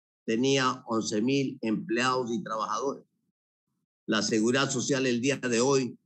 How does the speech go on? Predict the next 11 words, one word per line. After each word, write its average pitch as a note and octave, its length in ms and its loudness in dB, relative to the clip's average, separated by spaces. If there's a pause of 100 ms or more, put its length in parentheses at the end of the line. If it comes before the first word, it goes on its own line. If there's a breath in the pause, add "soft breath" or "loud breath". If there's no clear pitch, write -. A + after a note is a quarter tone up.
(120)
tiene B2+ 240 -2
treinta A#2+ 520 -2
y A#2 80 2
nueve A#2 360 0
mil C3+ 240 2
empleados B2 520 -4
y A#2+ 40 -14
trabajadores. A#2 560 -4 (1500)
La A2 140 0
seguridad A#2 440 0
social C3 640 -2